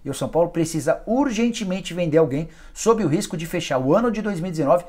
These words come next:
com o maior déficit de sua história. Nos oito primeiros meses de dois mil e dezenove, eram setenta e sete milhões de reais no negativo. Se não vender ninguém, esse número deve alcançar os cem milhões de reais.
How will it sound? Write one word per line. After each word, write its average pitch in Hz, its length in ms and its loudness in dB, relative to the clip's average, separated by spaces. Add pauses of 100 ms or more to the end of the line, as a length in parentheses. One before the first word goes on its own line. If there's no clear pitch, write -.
(200)
com 202 120 2
o 220 80 2
maior 190 360 8
déficit 185 480 6
de 160 100 -4
sua 185 200 -6
história. 120 500 -6 (280)
Nos 135 180 -4
oito 170 220 2
primeiros 151 360 0
meses 135 320 -2
de 139 120 2
dois 143 220 2
mil 135 60 -2
e 135 40 0
dezenove, 127 360 2 (260)
eram 185 220 8
setenta 220 460 -4
e 208 80 -4
sete 208 340 0
milhões 196 420 -2
de 185 120 -6
reais 170 480 2 (180)
no 190 180 0
negativo. 147 840 0 (180)
Se - 160 -2
não 165 160 4
vender 139 260 -2
ninguém, 143 380 -4 (160)
esse 143 180 -2
número 165 260 0
deve 175 200 6
alcançar 175 400 2
os - 180 -4
cem 226 240 0
milhões 180 440 0
de 156 140 0
reais. 104 540 -6